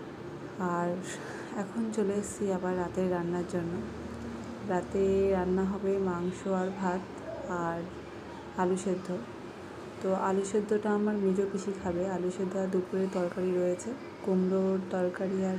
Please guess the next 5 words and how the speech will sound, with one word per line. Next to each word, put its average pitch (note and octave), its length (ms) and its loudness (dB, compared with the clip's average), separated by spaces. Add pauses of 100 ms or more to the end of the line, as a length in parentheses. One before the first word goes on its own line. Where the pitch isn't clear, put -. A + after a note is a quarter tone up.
চিংড়ি F#3+ 300 4
মাছের F#3+ 280 0
তরকারি। F3 380 -2 (920)
আর F3 380 0 (180)
যেহেতু G#3 600 4